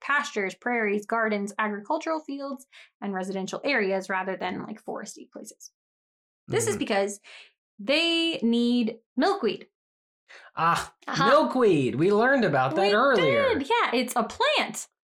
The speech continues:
Speaker 1: that's vital to the larval stage.
Speaker 2: Yeah, and it also looks like a flower.
Speaker 1: And if you
Speaker 2: And
Speaker 1: bite it, there's milk or something.
Speaker 2: Yeah, it's toxic.
Speaker 1: Right. <laughs> Yes.
Speaker 2: <laughs>
Speaker 1: But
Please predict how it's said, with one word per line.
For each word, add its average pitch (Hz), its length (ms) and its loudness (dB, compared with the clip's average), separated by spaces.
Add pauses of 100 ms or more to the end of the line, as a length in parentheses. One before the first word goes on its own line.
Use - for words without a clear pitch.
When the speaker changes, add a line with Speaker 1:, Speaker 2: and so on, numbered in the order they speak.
(120)
Speaker 1:
that's 247 200 -2
vital 262 420 4
to 233 140 -4
the 240 80 0
larval 269 420 0
stage. - 540 -8 (480)
Speaker 2:
Yeah, 170 180 0
and 131 80 -2
it 135 60 0
also 143 320 0
looks 131 280 -2
like 135 160 -2
a 135 40 -12
flower. 127 720 0 (300)
Speaker 1:
And 254 100 2
if 233 80 0
you 220 80 0
Speaker 2:
And - 60 0
Speaker 1:
bite 240 220 2
it, 233 120 0
there's 208 180 2
milk 220 300 0
or 240 80 -2
something. 220 460 0
Speaker 2:
Yeah, 120 160 -2
it's 107 160 -10
toxic. 120 600 -4
Speaker 1:
Right. 208 400 -2 (460)
<laughs> - 560 -8
Yes. - 680 -6
Speaker 2:
<laughs> - 220 0 (960)
Speaker 1:
But 392 120 4